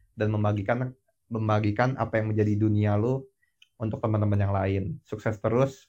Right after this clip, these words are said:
untuk podcastnya, sukses terus untuk komunitas Barengan I D, dan jangan sampai berhenti menebar hal-hal baik, karena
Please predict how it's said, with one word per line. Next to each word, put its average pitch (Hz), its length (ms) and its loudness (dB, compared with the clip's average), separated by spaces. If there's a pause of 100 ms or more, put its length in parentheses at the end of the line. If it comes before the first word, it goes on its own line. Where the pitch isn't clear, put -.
untuk 104 320 -6
podcastnya, 120 720 -2 (400)
sukses 113 320 -4
terus 117 320 2
untuk 104 240 -4
komunitas 104 800 0
Barengan 107 400 0
I 104 80 2
D, 107 120 0 (1080)
dan 110 400 0 (400)
jangan 113 320 0
sampai 110 400 2
berhenti 117 320 0
menebar 110 400 2
hal-hal 104 320 2
baik, 113 320 0 (560)
karena 120 400 -2